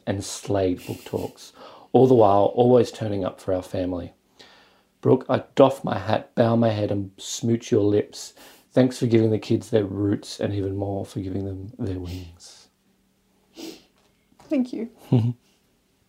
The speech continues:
Speaker 1: So what advice do you have for someone that wants to travel extensively with their family?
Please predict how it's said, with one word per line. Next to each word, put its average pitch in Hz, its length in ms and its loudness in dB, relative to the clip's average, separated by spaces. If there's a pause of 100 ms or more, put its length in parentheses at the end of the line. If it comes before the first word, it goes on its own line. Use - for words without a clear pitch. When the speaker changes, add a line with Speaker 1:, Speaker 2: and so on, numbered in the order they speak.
(960)
Speaker 1:
So - 180 4
what 170 140 8
advice 117 640 2 (540)
do 120 80 4
you 107 140 6
have 95 240 4
for 104 260 0
someone 104 580 -2 (280)
that 117 300 -2
wants 107 300 -4
to - 140 -14
travel 104 320 0
extensively 98 800 -2
with 92 180 -2
their 95 140 -4
family? 92 520 -10